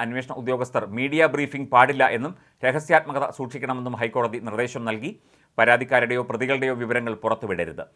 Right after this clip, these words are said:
മാധ്യമ വിചാരണ പാടില്ല. മൊഴി നൽകിയവർക്ക് പരാതി ഇല്ല എങ്കിൽ അന്വേഷണം അവസാനിപ്പിക്കാമല്ലോ എന്നും കോടതി ചോദിച്ചു. മാധ്യമങ്ങൾ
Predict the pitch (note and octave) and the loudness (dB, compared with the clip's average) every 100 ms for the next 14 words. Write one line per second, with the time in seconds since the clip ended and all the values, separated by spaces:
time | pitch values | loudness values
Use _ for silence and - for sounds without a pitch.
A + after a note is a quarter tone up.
0 | _ - A2 A#2+ D3 C#3 B2+ C#3 B2 A#2+ | _ 0 0 2 -2 -6 2 4 4 2
1 | G2+ F#2 D#2 - _ _ _ A2+ C#3+ D3 | 2 2 -2 -10 _ _ _ -2 0 0
2 | C#3 C#3+ C#3 C#3+ C3 C3 C#3 A2+ C3+ D3 | 2 0 0 0 6 6 6 0 0 2
3 | C#3 C3 C3+ A#2+ B2+ B2 C3 A2+ A#2 E3 | 2 -2 -4 -6 -6 -8 -2 -2 2 4
4 | E3+ E3 D3+ C3+ B2+ A#2+ A2+ A2+ G#2 G#2 | 4 2 0 2 2 -2 -2 -4 -4 -4
5 | F#2+ G#2+ G2 D#3+ E3+ _ _ - A2 B2+ | -4 -8 -8 -10 -12 _ _ -2 0 0
6 | A#2+ A#2 | -2 0